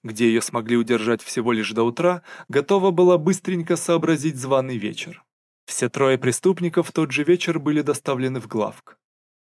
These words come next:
То есть официант? Да, именно он был тем самым курьером на мотоцикле, который следил за мной.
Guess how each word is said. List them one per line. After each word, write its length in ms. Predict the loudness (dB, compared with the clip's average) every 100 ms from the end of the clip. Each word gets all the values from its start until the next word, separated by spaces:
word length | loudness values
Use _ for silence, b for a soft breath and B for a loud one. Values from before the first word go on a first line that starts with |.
| _ _ _ _
То 200 | 2 4
есть 260 | 4 2
официант? 680 | -4 -4 -4 -2 -2 -4 -14 _ _ _ _ _ _ _ _
Да, 420 | 0 4 4 4
именно 440 | 4 4 4 4 4
он 220 | 4 2
был 180 | 0 2
тем 240 | 0 0
самым 320 | 0 -2 -2
курьером 440 | -2 0 2 2 0
на 100 | -2
мотоцикле, 680 | 0 0 -2 -6 -4 -6
который 360 | -4 -4 -2 -4
следил 420 | -4 -4 -2 -4
за 140 | -4 -6
мной. 360 | -6 -12 -16